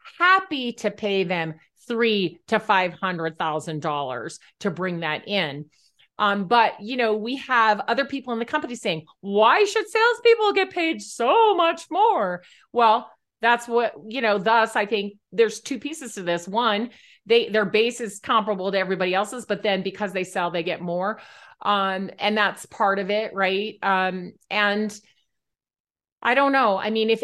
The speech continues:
everybody in the organization was more focused on the customer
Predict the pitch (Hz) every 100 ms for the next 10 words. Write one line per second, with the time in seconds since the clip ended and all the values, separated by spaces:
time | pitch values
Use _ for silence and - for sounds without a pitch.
0 | - 240 285 277 269 254 247 220 233 233
1 | 220 233 247 294 - 240 208 202 202 226
2 | _ _ _ _ _ _ - 185 220 220
3 | 202 214 240 240 247 247 - 220 214 -
4 | 320 - 233 208 202